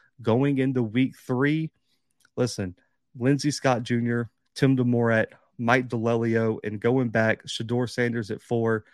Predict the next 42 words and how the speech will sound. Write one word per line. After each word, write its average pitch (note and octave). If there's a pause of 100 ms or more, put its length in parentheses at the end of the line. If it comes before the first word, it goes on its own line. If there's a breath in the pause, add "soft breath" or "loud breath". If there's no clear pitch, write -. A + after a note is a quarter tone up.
(260 soft breath)
Jason A#2
Shelley G#2
at -
five. G#2
Those A#2+
are B2+
the G#2
five A2+ (420 soft breath)
best B2+
quarterbacks B2
right A2
now G#2+ (380 soft breath)
through C#3
the B2+
first B2+
two B2+
weeks, A2+
well, B2+
really C#3
first A#2
three B2+
weeks A#2+
of A2+
the G#2
season A2
if G#2
you A#2
count -
week A2
zero. G2+ (340 soft breath)
But G2+
that's B2
how C3
I A#2+
see A#2+
it A#2
right A2+
now. A#2 (520 soft breath)
And A2
I, A2
I -
think, A#2